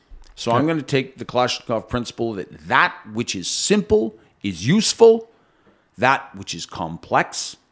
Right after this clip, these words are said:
Speaker 1: is not. So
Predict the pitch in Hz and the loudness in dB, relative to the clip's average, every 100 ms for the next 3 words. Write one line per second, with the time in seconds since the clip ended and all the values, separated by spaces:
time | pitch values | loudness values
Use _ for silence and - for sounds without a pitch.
0 | _ _ - 107 95 95 101 107 80 - | _ _ -8 -8 -4 -2 0 0 -2 -12
1 | - _ _ _ _ _ _ _ - - | -20 _ _ _ _ _ _ _ -6 2
2 | 165 - | 2 2